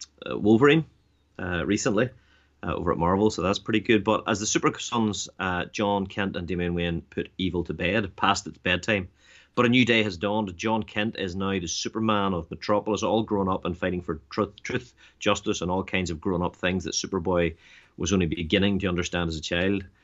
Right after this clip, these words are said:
Now, a ghost from John's past has reared its head, and to battle this evil, he'll need to reunite with Robin for one last mission into the Heart of Darkness.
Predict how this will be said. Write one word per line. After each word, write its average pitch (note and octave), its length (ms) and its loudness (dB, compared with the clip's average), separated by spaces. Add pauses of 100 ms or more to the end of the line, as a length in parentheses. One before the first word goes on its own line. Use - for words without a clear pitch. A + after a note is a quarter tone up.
(260)
Now, A#2+ 200 4
a B2+ 260 4
ghost A2 340 0
from F#2 220 -4
John's F#2 280 -2
past F#2+ 360 -2
has F2 160 -6
reared E2+ 120 -2
its - 100 -4
head, F#2 240 0
and F2+ 140 -2
to - 60 -8
battle F#2+ 320 2
this - 420 -2
evil, F#2 300 0
he'll E2+ 220 0
need F2 200 0
to E2+ 80 -6
reunite E2+ 340 2
with - 160 -10
Robin F2 380 2
for D#2+ 120 -6
one E2+ 260 0
last F2 300 0
mission E2+ 400 -2 (400)
into F2+ 260 0
the D#2+ 80 0
Heart F2+ 160 2
of - 100 -6
Darkness. E2 560 -2